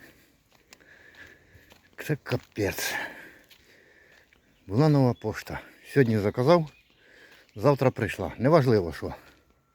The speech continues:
Ну, трошки якби важливо,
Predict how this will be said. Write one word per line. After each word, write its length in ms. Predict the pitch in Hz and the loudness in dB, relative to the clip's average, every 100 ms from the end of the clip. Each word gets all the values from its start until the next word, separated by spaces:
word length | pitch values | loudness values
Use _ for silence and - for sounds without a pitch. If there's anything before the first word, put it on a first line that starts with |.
| _ - - - - - | _ -20 -20 -20 -20 -4
Ну, 880 | 196 135 98 92 85 85 80 82 85 85 85 | 2 4 4 0 -2 -6 -8 -10 -12 -14 -10
трошки 360 | 107 101 - 120 | -4 -4 0 0
якби 280 | 104 95 | 2 2
важливо, 480 | 107 139 226 110 87 | 4 4 4 4 2